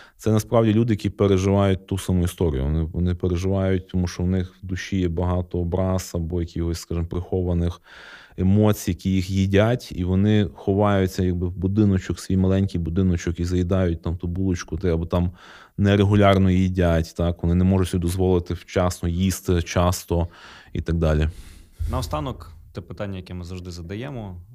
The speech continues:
Speaker 2: Е, зараз багато людей, наших слухачів, я впевнений, вагаються, чи стартувати власну справу. Зараз невизначеність тотальна у зв'язку з світовою кризою.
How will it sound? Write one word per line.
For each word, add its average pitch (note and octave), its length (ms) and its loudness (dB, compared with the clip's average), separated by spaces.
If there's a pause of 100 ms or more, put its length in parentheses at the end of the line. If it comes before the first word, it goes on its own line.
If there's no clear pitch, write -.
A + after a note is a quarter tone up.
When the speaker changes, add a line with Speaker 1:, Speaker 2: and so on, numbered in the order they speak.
Speaker 2:
Е, F2+ 320 -12
зараз G#2+ 240 -12
багато F#2+ 380 -10
людей, G#2+ 520 -12 (100)
наших F#2+ 260 -14
слухачів, A#2 540 -12
я F#2+ 180 -8 (280)
впевнений, F#2+ 720 -8 (220)
вагаються, F2+ 580 -8
чи - 140 -16
стартувати G2+ 600 -10
власну F#2 360 -10
справу. A#2+ 500 -10
Зараз F#2+ 320 -10
невизначеність G#2+ 720 -10
тотальна G2 440 -10
у F2+ 80 -10
зв'язку F2+ 400 -14
з E2+ 160 -14
світовою F2 460 -12
кризою. E2+ 480 -14